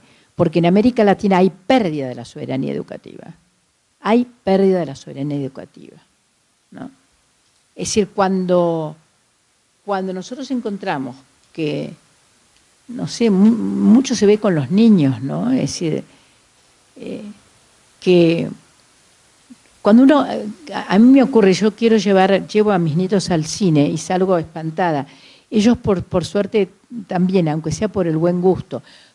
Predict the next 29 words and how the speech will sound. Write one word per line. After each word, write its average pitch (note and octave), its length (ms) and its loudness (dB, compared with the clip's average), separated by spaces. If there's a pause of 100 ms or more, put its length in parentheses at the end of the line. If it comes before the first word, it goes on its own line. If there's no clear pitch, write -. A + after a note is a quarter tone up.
pero G#3 180 4
uno B3+ 180 4
lo A#3+ 200 0
que G3+ 120 -2
ve G#3+ 320 0 (300)
es G#3 200 -6
una A#3 100 2
invasión, F3 960 0 (320)
¿no? C4 240 -4
Es, B3+ 340 -12
es - 160 -12
una F#3+ 140 -2
invasión E3 720 -2 (340)
de, D#3 240 2 (240)
de F#3 160 4
un G#3 100 4
lenguaje, F#3+ 840 0 (320)
eh, D#3 400 -2 (140)
bélico, E3+ 920 2 (340)
eh, D#3+ 400 2 (220)
de G#3 160 0
un G#3+ 100 4
lenguaje G3 800 0
desintegrador F#3 960 0
de G#3 100 -2
la D3 140 -6
sociedad, D#3+ 640 -4 (500)
¿no? G3 320 -6 (260)
Tremendo, G#3+ 840 4